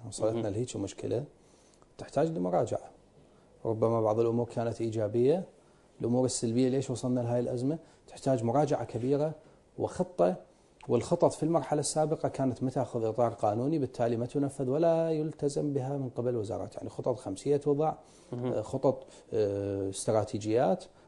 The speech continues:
Speaker 1: وما تنفذ، وخطط محترمة وبها جهود كبيرة، لكن لأنها لم تأخذ ق-، قوة القانون.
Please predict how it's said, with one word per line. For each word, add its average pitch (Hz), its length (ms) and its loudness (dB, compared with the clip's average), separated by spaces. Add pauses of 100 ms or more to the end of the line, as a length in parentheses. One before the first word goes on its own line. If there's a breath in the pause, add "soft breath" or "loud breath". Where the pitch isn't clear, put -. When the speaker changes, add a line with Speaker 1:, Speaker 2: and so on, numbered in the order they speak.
Speaker 1:
وما 131 140 4
تنفذ، - 440 -2 (280)
وخطط 143 340 4
محترمة 147 680 6
وبها 113 440 4
جهود 107 300 0
كبيرة، 123 440 0 (440 loud breath)
لكن 120 240 2
لأنها 143 360 6
لم 139 100 2
تأخذ 113 320 0
ق-، - 240 -6 (400)
قوة 123 240 6
القانون. 113 460 0